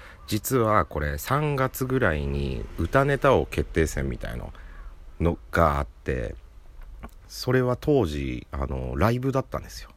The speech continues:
今はあの、動画送るみたいになってるんですけど、当時はライブになってて、それに僕ら出てるんで、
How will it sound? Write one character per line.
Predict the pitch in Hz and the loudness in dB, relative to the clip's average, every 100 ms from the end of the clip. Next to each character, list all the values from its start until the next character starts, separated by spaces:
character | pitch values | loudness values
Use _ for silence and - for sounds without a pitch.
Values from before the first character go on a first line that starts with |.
| - - - - - - | -20 -20 -20 -20 -20 -4
今 | 139 139 | 0 2
は | 101 73 | 2 2
あ | |
の、 | 69 69 67 | 0 -4 0
動 | 90 107 101 | 2 4 2
画 | 101 | 0
送 | 92 76 95 | 0 0 0
る | 95 | 0
み | 87 71 | 0 -4
た | 67 | -6
い | |
に | 76 | -6
な | 67 | -6
っ | |
て | - | -8
る | 60 | -10
ん | |
で | |
す | - | -6
け | 71 | -6
ど、 | 71 | -2
当 | 139 135 | 0 0
時 | 87 | 0
は | 71 | -2
ラ | 73 82 | 0 0
イ | 92 | 2
ブ | 104 | 0
に | 107 | 0
な | 104 | 0
っ | 104 | -4
て | - | -8
て、 | - - - | -10 -10 -8
そ | - 127 | -4 0
れ | 135 | 0
に | 135 | 0
僕 | 120 113 82 | 0 0 0
ら | 69 | 2
出 | 92 | 0
て | 104 80 | 0 -2
る | 58 | -2
ん | - | -10
で、 | - | -12